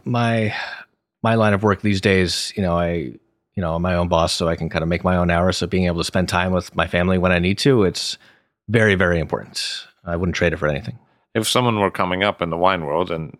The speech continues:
Speaker 2: they wanted to have a child or a couple children, what would you recommend to them? I mean, what would you say to them as a dad?
Speaker 1: I would say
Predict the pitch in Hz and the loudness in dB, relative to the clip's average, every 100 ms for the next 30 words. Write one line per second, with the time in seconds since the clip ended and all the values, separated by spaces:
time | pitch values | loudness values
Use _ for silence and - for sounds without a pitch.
0 | - 95 87 85 82 76 76 65 - 95 | -2 0 2 2 0 -2 -4 -6 -4 -2
1 | 71 76 - - - 80 67 - - - | 0 -4 -8 -18 -6 -2 0 -2 -6 -4
2 | - - _ - 73 76 85 101 _ _ | -6 -8 _ -10 -6 -4 -6 -12 _ _
3 | _ - 104 92 92 90 80 85 82 64 | _ 0 2 4 2 2 0 -2 -2 -8
4 | 65 71 76 73 85 78 76 76 82 69 | -10 -8 -8 -4 -2 -2 -4 -4 -4 -6
5 | 64 - - 175 - 143 - - _ _ | -10 -16 -4 -4 -4 -10 -12 -18 _ _
6 | _ _ _ _ _ - 127 127 - 127 | _ _ _ _ _ -4 0 0 2 2
7 | 120 110 113 | 4 4 2